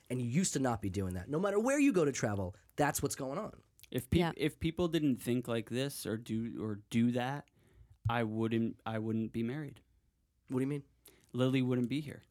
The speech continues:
Speaker 2: That's exactly what she did. My wife,
Speaker 1: Oh.
Speaker 2: my wife is from Belarus originally, and she, and then she is from Russia. She, and she was,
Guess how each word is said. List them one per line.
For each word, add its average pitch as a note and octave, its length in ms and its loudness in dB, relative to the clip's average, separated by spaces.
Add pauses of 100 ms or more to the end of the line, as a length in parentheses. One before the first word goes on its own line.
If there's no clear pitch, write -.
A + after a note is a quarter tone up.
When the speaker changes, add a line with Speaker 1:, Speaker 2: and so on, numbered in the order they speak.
(360)
Speaker 2:
That's B2 160 -2
exactly A2+ 460 0
what G#2 120 -4
she - 140 -10
did. D3 240 -6 (720)
My B2 160 4
wife, C#3+ 180 6
Speaker 1:
Oh. C#3 140 2
Speaker 2:
my C3 160 4
wife C3+ 240 2
is A#2+ 160 -2
from A2+ 520 0
Belarus A2 640 0
originally, F#2+ 680 -4
and G#2 120 -2
she, G#2 360 -4
and G#2+ 120 -2
then G#2 120 -2
she G2+ 260 -6 (220)
is - 180 -6
from G2+ 240 -2
Russia. G2 420 -4
She, F#2+ 380 -8
and G#2 160 -2
she - 140 -8
was, G2+ 320 -8